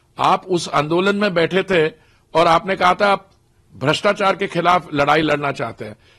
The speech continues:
पर भ्रष्टाचार कौन करता था उस समय? किसकी सरकार थी? कांग्रेस की सरकार थी।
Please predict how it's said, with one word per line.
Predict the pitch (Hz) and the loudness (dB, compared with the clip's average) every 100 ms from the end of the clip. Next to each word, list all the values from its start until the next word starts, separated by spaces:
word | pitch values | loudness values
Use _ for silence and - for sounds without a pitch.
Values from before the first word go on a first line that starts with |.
| _ | _
पर | 185 175 | -8 -4
भ्रष्टाचार | 139 190 - 220 208 214 214 | -2 -2 -2 -4 -2 0 0
कौन | 214 190 233 | -2 -4 -4
करता | 233 220 - 135 | -2 -4 -4 -8
था | 110 - | -10 -12
उस | 139 | -8
समय? | 190 208 | -6 -6
किसकी | 202 185 233 | -6 -6 -6
सरकार | 190 190 165 135 | -6 -2 0 -2
थी? | 107 98 _ _ _ | -4 -20 _ _ _
कांग्रेस | 135 156 208 220 | -2 2 2 0
की | 220 | -4
सरकार | 190 170 180 165 | -4 0 0 0
थी। | 160 147 | -4 -12